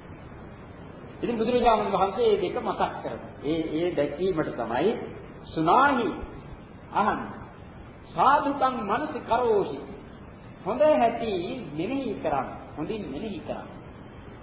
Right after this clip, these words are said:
භාසිතා. එතකොට මේ කටයුතු දෙක ඒ අසන්නගෙන් සිදු විය යුත්තක්. බුදුරජාණන් වහන්සේ තමන් වහන්සේගේ කෘත්‍යය සිදු කරනවා. ඒ කුමක්ද?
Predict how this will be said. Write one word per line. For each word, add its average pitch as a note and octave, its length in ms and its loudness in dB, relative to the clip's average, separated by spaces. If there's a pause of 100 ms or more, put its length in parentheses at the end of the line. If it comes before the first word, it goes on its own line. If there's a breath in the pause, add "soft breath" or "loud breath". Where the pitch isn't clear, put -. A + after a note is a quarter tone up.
(600)
භාසිතා. - 720 -2 (600)
එතකොට A3+ 260 2
මේ A#3 200 8
කටයුතු A#3+ 480 2
දෙක B3 200 0
ඒ - 880 0
අසන්නගෙන් B3+ 720 4
සිදු A#3+ 240 -4
විය A#3+ 180 0
යුත්තක්. - 380 -2 (680)
බුදුරජාණන් G3+ 640 2
වහන්සේ C#3+ 580 -4 (200)
තමන් G3 320 -4
වහන්සේගේ E3 680 0
කෘත්‍යය D3+ 460 -4
සිදු D3+ 260 -6
කරනවා. B2 400 -4 (140)
ඒ F3+ 160 0
කුමක්ද? B2 440 -6